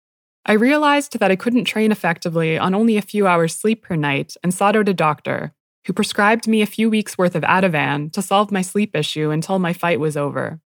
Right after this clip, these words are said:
Not ideal, but I deemed it necessary to meet my goal. But this wasn't the only thing. My moods were up and down. The dopamine high I'd normally experiencing training at a hobby level was non-existent with this training schedule.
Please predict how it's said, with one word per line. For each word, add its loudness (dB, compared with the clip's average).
Not 4
ideal, 2
but 4
I 4
deemed 2
it 2
necessary -2
to -8
meet -4
my -4
goal. -8
But 2
this 0
wasn't 4
the 2
only 2
thing. -6
My 4
moods 4
were 2
up 0
and 2
down. 0
The 4
dopamine 4
high 4
I'd 2
normally 4
experiencing -2
training -2
at 0
a 0
hobby 2
level -2
was 0
non-existent 0
with -4
this -4
training -4
schedule. -6